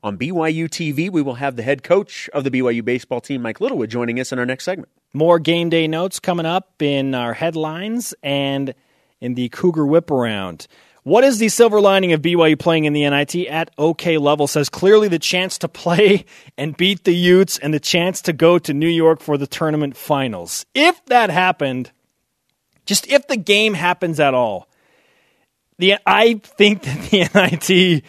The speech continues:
Speaker 2: would be a huge success. <laughs> Just get to that point. Just give me an opportunity. <laughs>
Speaker 1: There's so many things that could happen of a positive nature with that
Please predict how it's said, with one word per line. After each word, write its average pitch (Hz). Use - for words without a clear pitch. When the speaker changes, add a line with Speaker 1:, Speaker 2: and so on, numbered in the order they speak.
Speaker 2:
would 160
be 180
a 180
huge 226
success. -
<laughs> -
Just -
get 220
to 214
that 175
point. 160
Just 220
give 302
me 311
an 277
opportunity. 247
<laughs> -
Speaker 1:
There's 226
so 285
many 233
things 175
that 170
could 170
happen 180
of 147
a 147
positive 175
nature 143
with 113
that 139